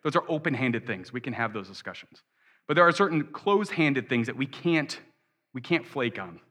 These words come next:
And we talked about that last week, like, a certain close-handed thing is that Jesus, the Son of Man, the Son of God,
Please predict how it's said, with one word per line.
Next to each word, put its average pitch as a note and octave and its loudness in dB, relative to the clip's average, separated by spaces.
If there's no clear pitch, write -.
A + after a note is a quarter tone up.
And D3 0
we D3+ 6
talked F3 4
about E3 8
that C#3+ 6
last D#3 4
week, B2 0
like, B2 2
a C3+ -2
certain D3+ 2
close-handed D#3+ 0
thing A2+ 2
is B2+ 0
that B2+ 2
Jesus, C3 0
the A#2+ -2
Son E3 4
of C3+ 0
Man, C#3+ 4
the B2+ -2
Son D3+ 2
of A2 -4
God, B2 6